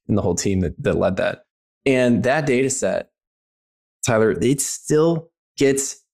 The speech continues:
used. And it, and it's not, I mean, it's a great data set. It's great work. Uh, the company we did it with was, uh, A I Reverie. They're, they were bought by Meta in twenty-one. But it, it's not like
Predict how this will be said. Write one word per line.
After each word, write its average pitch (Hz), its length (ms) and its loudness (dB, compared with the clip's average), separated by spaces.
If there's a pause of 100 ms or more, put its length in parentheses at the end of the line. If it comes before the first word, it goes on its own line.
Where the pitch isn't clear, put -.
(120)
used. 139 720 4 (140)
And 123 160 2
it, 120 180 0
and 131 120 2
it's 135 120 -2
not, 190 240 0
I 160 40 2
mean, 151 80 4
it's 185 140 -2
a 143 40 -6
great 151 320 0
data 160 200 0
set. 139 140 -4
It's 110 100 -4
great 127 420 -2
work. 127 480 -2
Uh, 104 180 2
the 101 80 0
company 127 280 0
we 117 120 2
did 113 160 0
it 113 140 -2
with 110 280 -2
was, 98 400 -2
uh, 95 260 -2
A 107 100 0
I 107 100 2
Reverie. 101 680 -2 (160)
They're, 104 240 2
they 110 120 -2
were 104 80 0
bought 101 180 -2
by 110 100 -2
Meta 101 380 -2 (460)
in 95 340 2
twenty-one. 104 640 -2 (800)
But 123 280 4 (320)
it, - 140 -10 (100)
it's - 200 -4
not 151 240 -2
like 139 420 -2